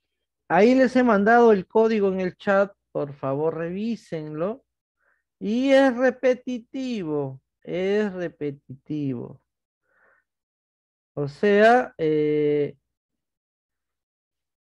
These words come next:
<clears throat> vamos a hacer lo mismo para el apellido acá. Miren, es lo mismo. Lo pueden inclusive copiar, pero eso tienes que tener la habilidad de...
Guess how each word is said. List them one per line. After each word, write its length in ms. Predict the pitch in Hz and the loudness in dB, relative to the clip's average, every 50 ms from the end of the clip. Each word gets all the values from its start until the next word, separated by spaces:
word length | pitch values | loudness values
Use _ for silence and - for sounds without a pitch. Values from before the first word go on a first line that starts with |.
| _ _ - | _ _ -8
<clears throat> 500 | 240 220 226 214 180 156 131 110 - - | -6 -4 -4 -4 -4 -6 -8 -12 -14 -14
vamos 460 | 143 147 165 180 190 202 214 202 190 | -8 -4 -2 -2 -2 -2 -4 -4 -4
a 40 | 214 | -6
hacer 240 | 180 - 214 208 202 | -6 -6 -6 -6 -4
lo 120 | 208 214 | -4 -4
mismo 420 | 202 208 208 202 196 208 220 208 | -4 -6 -8 -8 -8 -8 -8 -8
para 180 | - 185 156 151 | -8 -8 -8 -6
el 100 | 147 143 | -8 -8
apellido 640 | 139 135 - 147 143 156 190 240 285 302 294 190 | -8 -10 -10 -10 -10 -10 -8 -10 -10 -8 -6 -6
acá. 380 | 170 165 - 247 277 269 220 - _ _ _ _ _ _ _ _ - | -6 -6 -6 -6 -8 -8 -8 -14 _ _ _ _ _ _ _ _ -20
Miren, 380 | 151 147 151 156 185 226 233 | -16 -14 -12 -10 -8 -8 -6
es 80 | 226 226 | -6 -6
lo 140 | 233 240 240 | -4 -6 -6
mismo. 580 | 247 262 262 233 180 147 135 127 120 123 135 _ _ _ _ _ _ _ _ _ _ _ _ _ _ _ _ _ | -6 -6 -6 -6 -6 -6 -8 -10 -12 -14 -18 _ _ _ _ _ _ _ _ _ _ _ _ _ _ _ _ _
Lo 300 | - 139 151 160 151 151 | -10 -6 -6 -6 -6 -4
pueden 320 | - 208 220 240 247 254 247 | -2 -2 0 0 0 -4 -6
inclusive 580 | 220 - 190 180 147 - - 220 220 220 220 | -8 -8 -10 -12 -10 -8 -6 -6 -6 -6 -6
copiar, 800 | - - 165 156 147 _ - 208 214 220 226 240 262 294 311 - _ _ _ _ _ _ _ _ _ _ _ _ _ _ _ _ _ _ | -4 -4 -4 -4 -4 _ -6 -2 0 2 2 2 0 0 -4 -10 _ _ _ _ _ _ _ _ _ _ _ _ _ _ _ _ _ _
pero 180 | - 156 147 | -12 -10 -8
eso 220 | 160 175 180 208 202 | -8 -10 -10 -12 -12
tienes 300 | - 196 196 202 196 - | -10 -10 -8 -8 -10 -10
que 100 | - 214 | -10 -10
tener 320 | 208 190 175 165 175 180 | -8 -8 -10 -8 -8 -6
la 100 | 185 190 | -6 -6
habilidad 600 | 196 185 190 180 151 147 143 135 151 151 156 156 | -4 -4 -6 -6 -6 -8 -8 -6 -4 -4 -4 -4
de... 440 | 151 147 143 139 131 - 135 - | -4 -6 -8 -8 -10 -12 -14 -18